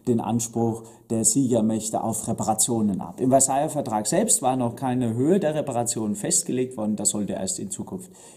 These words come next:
geschehen, aber es war klar, dass Deutschland hier noch gewaltige Summen würde aufbringen müssen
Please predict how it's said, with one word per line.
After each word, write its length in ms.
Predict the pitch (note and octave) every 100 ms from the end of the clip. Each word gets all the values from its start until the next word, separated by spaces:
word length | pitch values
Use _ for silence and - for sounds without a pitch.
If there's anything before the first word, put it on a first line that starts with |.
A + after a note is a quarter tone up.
| -
geschehen, 540 | A#2+ G#2+ B2+ E3 F3
aber 240 | B2 B2 A2
es 180 | A2 A2
war 160 | G#2+
klar, 280 | A2+ G2+ A#2
dass 180 | A2 -
Deutschland 460 | G#2+ G2 G#2+ G2
hier 160 | G#2 G2+
noch 200 | G#2 G2 - - -
gewaltige 500 | A2 G#2 G#2+ A#2 G#2+
Summen 320 | - G#2 G2+
würde 220 | G2 F#2+
aufbringen 1120 | A2+ B2+ - B2+ B2 A#2+ B2+ A#2+ A#2 A2+ A#2 G#2+
müssen 320 | G#2+ A2+